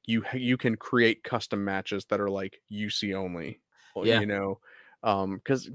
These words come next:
Speaker 1: you know, I, I just don't think that that would be fun. You know, you're kind of running around in, like, a three hundred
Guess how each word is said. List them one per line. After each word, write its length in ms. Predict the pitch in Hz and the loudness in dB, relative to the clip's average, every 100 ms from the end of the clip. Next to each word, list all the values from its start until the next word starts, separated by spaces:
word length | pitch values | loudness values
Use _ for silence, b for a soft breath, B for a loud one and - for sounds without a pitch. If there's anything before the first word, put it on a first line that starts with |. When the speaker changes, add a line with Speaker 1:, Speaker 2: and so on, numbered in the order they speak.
| - | 2
Speaker 1:
you 100 | 170 | 4
know, 260 | 107 101 - | 4 2 2
I, 140 | 165 - | 0 4
I 80 | 180 | 2
just 180 | 180 | 4
don't 140 | 160 135 | 4 4
think 180 | 123 - | 2 2
that 80 | - | 2
that 100 | 90 | 4
would 100 | 110 | 2
be 120 | 101 | -4
fun. 560 | - 113 110 104 98 107 | 4 6 6 2 -2 -4
You 160 | 107 | -2
know, 80 | 101 | 0
you're 220 | 101 104 | 0 -2
kind 280 | - 127 110 | 0 4 4
of 200 | 101 101 | 4 2
running 300 | 110 113 107 | 2 4 2
around 460 | 101 104 104 104 98 | 2 2 2 2 0
in, 120 | 98 | -2
like, 280 | 98 98 - | 0 0 2
a 300 | 101 98 - _ | 4 2 -2 _
three 300 | - 127 113 | 2 4 6
hundred 380 | 117 110 104 | 4 2 -2